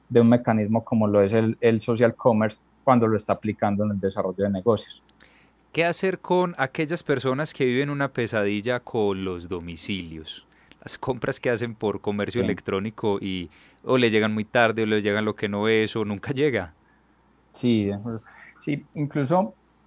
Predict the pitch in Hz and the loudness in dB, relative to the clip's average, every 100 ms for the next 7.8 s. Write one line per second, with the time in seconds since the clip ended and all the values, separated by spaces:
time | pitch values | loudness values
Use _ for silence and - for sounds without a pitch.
0 | - 160 170 175 165 139 131 123 139 151 | -10 -4 0 2 4 2 2 0 -2 -2
1 | - 120 120 120 143 147 143 156 127 117 | 0 2 4 4 2 0 2 4 4 4
2 | 107 117 131 - 135 135 139 123 113 - | 0 0 -2 4 8 8 8 6 2 2
3 | 107 - 104 107 101 120 123 - 113 104 | -2 0 0 0 2 2 0 2 4 4
4 | 104 98 95 - 101 101 101 98 110 107 | 2 0 -2 -6 -4 0 0 0 0 0
5 | 107 104 - 107 104 127 120 104 95 101 | 0 -2 -2 -2 0 0 -2 -8 -6 -2
6 | 113 120 120 - 120 120 - 101 104 107 | 2 4 2 0 2 2 -2 -4 0 4
7 | 120 110 104 117 143 135 127 | 4 4 2 2 2 2 2